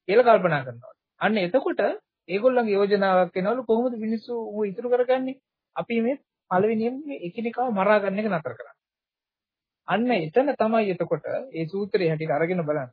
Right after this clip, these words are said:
අංගුත්තර නිකායේ හැටි මට මතක නැහැ කොහෙද මන් දැක්කේ. දීගින් පැත්තේ. එතන තමයි එතකොට ඒගොල්ලෝ කතා වෙන්නේ. "ආ එහෙනම් මොකද්ද කියන්නේ, අ, අපි මේ විදිහේ සීලයක් ආ-, ආරක්ෂා කරන්න පටන් ගමු." සීලයක් නෙමෙයි ඇත්තටම මේක ඒගොල්ලන්ගේ නිකන්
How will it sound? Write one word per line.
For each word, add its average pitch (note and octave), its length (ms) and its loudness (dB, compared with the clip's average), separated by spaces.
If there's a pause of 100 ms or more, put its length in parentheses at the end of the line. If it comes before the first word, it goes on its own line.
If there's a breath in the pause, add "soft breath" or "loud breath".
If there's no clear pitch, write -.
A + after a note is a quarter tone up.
අංගුත්තර D#3+ 360 -10
නිකායේ D#3+ 320 -4
හැටි A3 160 -10
මට - 160 -18
මතක A#3+ 240 -8
නැහැ G#3 200 -6
කොහෙද E3 160 -2
මන් D3+ 140 -6
දැක්කේ. - 240 -18
දීගින් G3 300 -10
පැත්තේ. - 260 -14 (1080)
එතන C4 340 0
තමයි A3 460 2
එතකොට F#3+ 340 0 (300)
ඒගොල්ලෝ F#3+ 400 0
කතා G3+ 320 2
වෙන්නේ. F3 400 -2 (280)
"ආ E3 180 -2
එහෙනම් G3 360 -2 (720)
මොකද්ද E3 320 -2
කියන්නේ, F3 440 -2 (140)
අ, E3 120 -6 (240)
අපි D#3+ 200 -4
මේ F3+ 220 0
විදිහේ G#3 420 0 (480)
සීලයක් A3 400 2
ආ-, F3+ 300 2
ආරක්ෂා D#3+ 420 -2
කරන්න D#3+ 280 -2
පටන් C#3+ 220 -6
ගමු." B2 140 -12
සීලයක් F#3+ 380 0
නෙමෙයි G3+ 200 -2
ඇත්තටම G3+ 240 -4
මේක F3+ 240 -4
ඒගොල්ලන්ගේ F3+ 460 -2
නිකන් G#3+ 260 -4